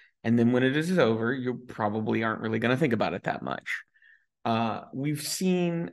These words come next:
a f-, I've seen a few films from, uh, Holofcener's before.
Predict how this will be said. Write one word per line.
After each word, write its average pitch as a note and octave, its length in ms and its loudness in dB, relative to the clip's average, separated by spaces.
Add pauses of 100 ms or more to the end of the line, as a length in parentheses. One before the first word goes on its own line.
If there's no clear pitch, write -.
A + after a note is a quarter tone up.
a - 140 -2
f-, - 220 -8 (140)
I've B3 140 0
seen E3+ 140 0
a B2+ 60 -2
few B2 140 -4
films G#2 420 -6
from, G#2 460 -6
uh, F2+ 180 -8
Holofcener's G#2 920 -6 (100)
before. A2 640 -6